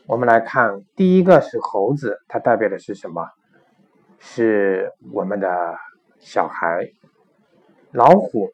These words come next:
代表的是什么呢？是代表的是权势、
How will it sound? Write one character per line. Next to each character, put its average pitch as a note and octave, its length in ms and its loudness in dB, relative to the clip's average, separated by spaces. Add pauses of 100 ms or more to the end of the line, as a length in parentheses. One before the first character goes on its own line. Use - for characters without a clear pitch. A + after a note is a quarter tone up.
(160)
代 C#3+ 160 6
表 A2+ 100 0
的 F#2+ 140 -6
是 G#2+ 160 -14
什 - 120 -20
么 F2+ 140 -10
呢？ G#2+ 160 -2 (380)
是 - 200 -12
代 G#2+ 160 -2
表 F#2 120 -6
的 E2+ 80 -12
是 - 180 -12
权 G#2 380 -10
势、 B2+ 360 -6